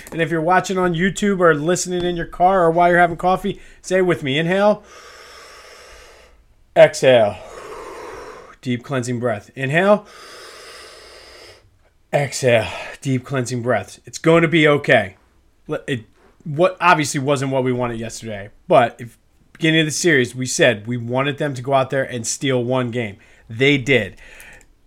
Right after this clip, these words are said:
This one stings a little bit because they were up four nothing. But you know what? It happens. San Diego's a good team. Things like that happen. It is the N L C S. There's no way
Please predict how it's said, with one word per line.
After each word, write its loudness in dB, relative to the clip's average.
This 2
one 0
stings 0
a 2
little 4
bit 2
because -4
they 0
were 2
up -2
four -4
nothing. -6
But -12
you -8
know 0
what? 2
It -10
happens. -2
San -4
Diego's 2
a -4
good -4
team. 0
Things -2
like 0
that 4
happen. 0
It -6
is 0
the -2
N -2
L 2
C -4
S. 2
There's -4
no -2
way -4